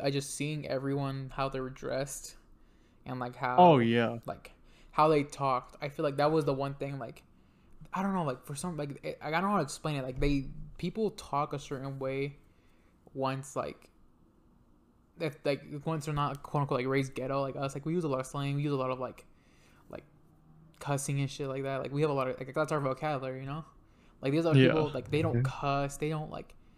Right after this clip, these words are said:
Speaker 1: they don't do all these things that we're, like, normal to. And, like, once, like, you see, like, that happening, like, that they don't, like, talk like us, it's kinda like a fish out of water moment, or not, like, that's not the right word. Wha-, ah, what's the phrase?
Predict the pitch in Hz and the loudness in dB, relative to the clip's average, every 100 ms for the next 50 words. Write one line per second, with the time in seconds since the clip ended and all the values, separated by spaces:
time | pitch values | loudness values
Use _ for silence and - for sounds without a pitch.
0 | - - - - - 147 185 190 165 139 | -20 -20 -20 -20 -8 0 2 2 2 4
1 | 151 160 151 156 143 127 135 135 131 135 | 2 2 0 -2 -2 -2 -2 -4 -4 -8
2 | - 135 139 139 135 139 - 139 143 139 | -8 -6 -4 -4 -6 -10 -8 -8 -6 -8
3 | 131 - 143 147 175 156 139 139 - - | -10 -6 -4 -2 -2 -2 -2 -4 -4 -8
4 | 131 139 131 - 135 135 - 131 131 147 | -6 -6 -6 -4 -4 -4 -6 -6 -6 -6
5 | 165 180 139 - - 139 139 131 139 143 | -6 -4 -6 -10 -10 -4 -4 -2 -4 -6
6 | 151 - - - 143 135 156 147 156 190 | -8 -12 -16 -6 -2 -2 0 0 2 0
7 | 202 - - - - - - - 135 139 | 0 -10 -14 -16 -20 -20 -20 -10 -8 -2
8 | 160 160 143 123 131 151 143 139 117 123 | 0 2 0 0 -2 -2 0 -2 -2 -2
9 | 131 143 147 151 147 160 131 - - - | -2 -2 -4 -6 -6 -6 -8 -12 -16 -16
10 | - - - - - - _ - - - | -20 -20 -20 -20 -20 -20 _ -20 -20 -20
11 | _ - - 185 190 202 139 131 131 139 | _ -20 -14 -8 -4 -4 -2 -4 -4 -4
12 | 139 151 160 - - - - 180 143 - | -4 -4 -6 -8 -8 -8 -8 -10 -10 -8
13 | 139 131 123 | -8 -8 -12